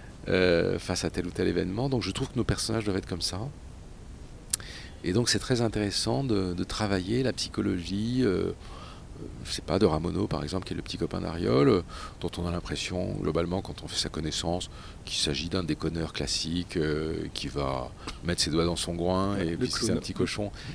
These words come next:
Speaker 1: et faire des bêtises. Et, et en fait, euh, il n'est pas inintéressant régulièrement de...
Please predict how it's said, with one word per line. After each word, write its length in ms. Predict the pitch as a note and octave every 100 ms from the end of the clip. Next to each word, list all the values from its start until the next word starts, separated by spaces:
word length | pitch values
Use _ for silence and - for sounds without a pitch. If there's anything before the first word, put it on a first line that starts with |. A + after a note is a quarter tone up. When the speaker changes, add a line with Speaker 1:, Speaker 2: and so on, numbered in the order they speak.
| - -
Speaker 1:
et 120 | E2+
faire 220 | - F#2+
des 80 | F2+
bêtises. 540 | F2 F#2 - C#3 D#3+ - - - - -
Et, 1120 | G2+ G#2 G2 F#2+ F#2+ F#2+ F#2 F#2 G#2+ G2+ - - - -
et 100 | F#2
en 100 | F2+
fait, 420 | - C3+ D3 -
euh, 480 | A2 G#2 G2+ G2 F#2+
il 80 | G2
n'est 80 | F#2+
pas 140 | A#2
inintéressant 560 | A#2 G#2 - F#2+ - C3
régulièrement 720 | B2+ G#2 G2 F2+ F#2+ A2+ C#3
de... 480 | A#2 F#2 F2+ F2+